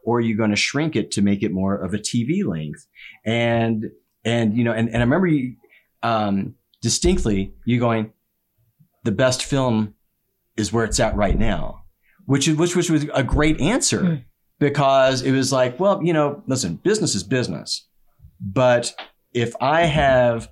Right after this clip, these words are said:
Speaker 1: as a filmmaker, a, an idea of storytelling, of where my story goes and, and where it ends," which was, you, which we were talking about the, in the, your first question from Aaron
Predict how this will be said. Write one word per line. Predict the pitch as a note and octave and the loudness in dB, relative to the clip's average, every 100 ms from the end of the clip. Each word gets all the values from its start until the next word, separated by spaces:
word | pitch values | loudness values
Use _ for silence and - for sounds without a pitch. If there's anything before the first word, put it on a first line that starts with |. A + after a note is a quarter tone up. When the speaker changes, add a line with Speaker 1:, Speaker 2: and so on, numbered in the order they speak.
| _ | _
Speaker 1:
as | G#2+ G2+ | -4 -2
a | |
filmmaker, | - E3+ D#3+ A2 G2+ G2+ F#2+ F#2+ G2 _ _ _ _ | -2 -2 0 2 0 0 -2 -2 -4 _ _ _ _
a, | A2 A#2+ | -4 -2
an | A#2 A2+ | -2 -2
idea | A#2+ B2+ B2+ A2+ C3+ A#2 G2+ G2 - _ - | 0 0 0 0 2 2 2 0 -4 _ -2
of | G#2+ G2+ G2 - _ _ _ _ _ - | 0 0 -2 -10 _ _ _ _ _ -6
storytelling, | - - E3 D3+ - G#2 F#2 F2+ G#2 - | -4 0 2 2 2 0 0 -2 -4 -4
of | F#2+ | -4
where | A#2+ | 0
my | C3 | 0
story | B2+ C3 A#2 A2 - _ - A2+ | -2 0 0 0 -4 _ -18 -4
goes | B2 B2+ C3 C3 B2+ - _ - | 0 2 2 0 -2 -8 _ -2
and, | G#2+ G#2 | 0 2
and | G#2+ | 2
where | A2 G#2+ | 2 0
it | G2+ | 0
ends," | D3 B2+ G#2+ G#2+ - | 0 2 0 -2 -4
which | F#2+ F#2+ - | -6 -6 -4
was, | G#2 G2 - | -4 -4 -4
you, | A2 G#2+ E2 G2+ | -6 -6 -8 -8
which | G#2+ G#2 | -4 -2
we | |
were | G2+ | -2
talking | A#2 G#2+ | 0 0
about | G#2+ | 0
the, | G2+ G2+ | -2 -2
in | G2+ | 0
the, | G2 G2+ | 0 -2
your | G2+ | -2
first | G2+ B2 B2+ - - - - | -2 -2 -2 -6 -14 -20 -4
question | B2 A2 G#2 | -2 0 -2
from | G2+ G2+ C#3 | 0 0 0
Aaron | E3 A2+ F2+ G2 | 0 0 0 -4